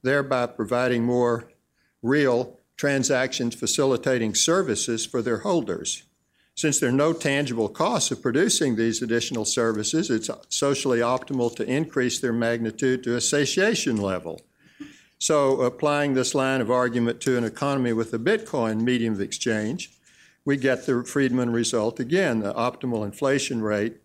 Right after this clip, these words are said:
is the negative of the real rate of interest, which makes the, uh, nominal interest rate equal to zero.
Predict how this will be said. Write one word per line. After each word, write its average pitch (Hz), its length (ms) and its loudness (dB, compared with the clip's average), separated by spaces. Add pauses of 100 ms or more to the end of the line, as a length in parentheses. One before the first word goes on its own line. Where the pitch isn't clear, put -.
(360)
is 131 180 0
the 127 100 0
negative 135 540 2
of 110 140 0
the 113 100 0
real 131 240 4
rate 113 240 2
of 104 100 -4
interest, 147 680 -2
which 127 260 -2
makes 120 400 -2
the, 110 300 0
uh, 107 80 -4
nominal 120 460 0
interest 113 420 -4
rate 113 360 0
equal 113 340 -2
to 101 100 -2
zero. 135 540 -4